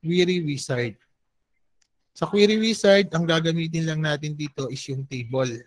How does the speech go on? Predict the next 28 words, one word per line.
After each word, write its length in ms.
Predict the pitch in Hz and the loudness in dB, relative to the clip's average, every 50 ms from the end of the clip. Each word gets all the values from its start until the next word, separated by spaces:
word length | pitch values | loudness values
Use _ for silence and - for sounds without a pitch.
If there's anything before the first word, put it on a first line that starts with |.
| _ _ _ _ _ _ _ _ _ - | _ _ _ _ _ _ _ _ _ -12
Yan, 100 | 123 120 110 - | -10 -8 -8 -8
si 100 | 120 - | -10 -8
table. 380 | - 127 123 117 120 123 117 120 | -6 -6 -6 -4 -2 -4 -2 2
Lahat 300 | 143 165 170 165 165 - | 2 2 2 2 0 -2
yan, 180 | 180 175 170 | -2 0 0
lalagay 400 | 156 143 131 131 123 127 127 127 123 | 0 0 0 0 -2 -4 -4 -6 -4
natin 260 | 120 117 117 - 123 120 | -4 -6 -6 -8 -10 -10
dito. 380 | 117 117 - - 120 107 - _ _ _ _ _ _ _ _ _ _ _ _ _ _ _ _ _ _ | -10 -10 -8 -6 -6 -8 -8 _ _ _ _ _ _ _ _ _ _ _ _ _ _ _ _ _ _
So, 160 | - - 120 | -14 -10 -6
next. 560 | 123 135 147 165 170 170 - - - - - _ _ _ _ _ _ _ _ _ _ _ _ _ _ _ _ _ _ | -2 0 0 0 0 -2 -4 -10 -10 -12 -12 _ _ _ _ _ _ _ _ _ _ _ _ _ _ _ _ _ _
Then 400 | - 101 123 123 123 127 123 120 - | -8 -4 -2 -2 -2 -2 -4 -6 -8
finish. 640 | 135 123 123 135 139 131 120 - - - - _ _ _ _ _ _ _ _ _ _ _ _ _ _ | -6 -4 -2 -2 -2 -2 -4 -6 -8 -12 -14 _ _ _ _ _ _ _ _ _ _ _ _ _ _
So, 320 | - - 147 135 127 123 120 - | -6 -2 0 2 2 2 0 0
kapag 260 | 160 160 214 226 226 | 0 2 4 4 4
nakaganyan 480 | 240 226 220 214 220 220 220 214 214 202 | 4 4 4 4 4 6 6 6 6 6
na, 80 | 202 | 4
pwede 320 | 196 196 185 180 170 180 175 | 4 4 2 0 2 0 0
na 80 | 175 | 0
natin 320 | 170 170 165 160 170 160 - | 2 2 0 0 0 -2 -2
siyang 180 | 165 156 - | -4 -6 -6
i-save. 460 | - 185 - 156 147 147 151 143 - _ _ _ _ - | -8 -6 -4 -2 0 0 0 -2 -6 _ _ _ _ -4
Then, 160 | 143 147 143 147 - | -2 -2 -2 0 0
pwede 240 | 151 151 143 151 151 | 0 0 0 -2 -2
na 80 | 151 | -2
natin 400 | 147 147 139 135 147 143 143 135 | 0 0 -2 -2 -2 -4 -4 -4
yung 60 | 135 - | -6 -6
i-design 480 | 139 139 131 - - 123 120 120 120 123 | -6 -6 -6 -6 -6 -6 -6 -6 -4 -2
view. 240 | 147 170 151 131 | 0 0 0 0